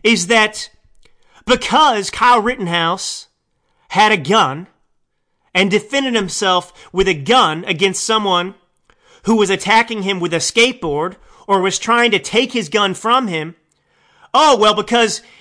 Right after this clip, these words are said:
he had a bigger stick, he lost his right to self-defense. Have you heard anything so stupid in your life? This goes back to my, my, my seemingly insane analogy,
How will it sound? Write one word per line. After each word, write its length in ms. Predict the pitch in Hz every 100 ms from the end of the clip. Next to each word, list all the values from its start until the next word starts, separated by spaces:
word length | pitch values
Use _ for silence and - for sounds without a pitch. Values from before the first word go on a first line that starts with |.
| _
he 280 | - 311 302
had 180 | 262
a 60 | 190
bigger 320 | 143 240 220
stick, 540 | - - 214 151 - _ _ _
he 180 | - 196
lost 460 | 170 202 233 226 -
his 180 | 196 135
right 260 | 180 190 190
to 80 |
self-defense. 720 | - 180 165 165 151 156 139 185
Have 120 | 208
you 200 | 330 233
heard 320 | 196 226 240
anything 500 | 180 185 196 196 185
so 220 | - 156
stupid 640 | 139 - 156 156 165 165 _ _ _ _ _ _ -
in 180 | 156 170
your 160 | 160
life? 460 | 139 143 165 185 _ _ _ _
This 180 | 339 -
goes 240 | 339 311
back 340 | 226 269 262 262
to 80 | 233
my, 300 | 226 220 208 - _ -
my, 320 | 208 208 208 - _ -
my 140 | 202
seemingly 680 | 196 - 254 359 311 190 165
insane 500 | 156 - 208 233 339
analogy, 720 | 247 160 139 147 139 208 233